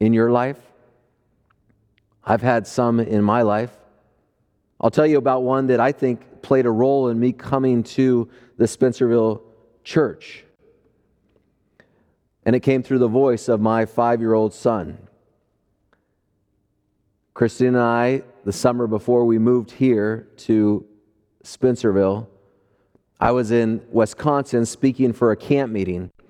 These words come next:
And I decided to take the entire family with me to this camp meeting because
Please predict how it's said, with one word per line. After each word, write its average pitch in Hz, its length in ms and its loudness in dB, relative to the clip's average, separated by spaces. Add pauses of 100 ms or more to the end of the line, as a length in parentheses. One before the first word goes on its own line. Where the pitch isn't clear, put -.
(500)
And 131 120 2
I 139 120 2
decided 160 520 0
to 139 100 -4
take 151 300 0
the 147 100 0
entire 143 420 0
family 147 460 0
with 135 240 0
me 131 240 0
to 131 240 -2
this 120 160 0
camp 131 300 -2
meeting 135 200 0
because 127 360 -2